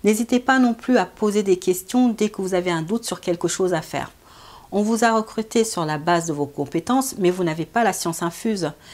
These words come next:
Et si on vous forme à un nouveau logiciel, il est tout à fait normal de se poser des questions.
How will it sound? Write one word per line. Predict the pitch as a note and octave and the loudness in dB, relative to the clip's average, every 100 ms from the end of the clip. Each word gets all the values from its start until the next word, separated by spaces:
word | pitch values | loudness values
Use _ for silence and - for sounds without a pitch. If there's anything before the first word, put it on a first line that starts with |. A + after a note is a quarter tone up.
| - - - _ - | -20 -20 -20 _ 2
Et | G3 - | 2 2
si | - - B3 A3+ | -2 2 2 2
on | F#3+ | 0
vous | F3 E3+ | 0 0
forme | - F#3+ F3+ - | 0 0 0 0
à | D#3+ | 0
un | D#3 | 0
nouveau | D#3+ D#3 D#3 D3+ | -2 -2 -2 0
logiciel, | C#3+ C3+ C#3+ - B3 G3+ | -2 -4 -6 0 0 2
il | E3 | -2
est | D3 | -4
tout | - G#3+ | -6 -4
à | E3+ | -4
fait | - | -4
normal | D#3 C#3+ D#3 G3+ A#3 G3+ | -4 -4 -2 0 0 -2
de | E3+ D3+ | -6 -8
se | D3 | -8
poser | - F3 F#3+ | -2 0 2
des | F3 | -2
questions. | - D3 - - | -2 -6 -6 -10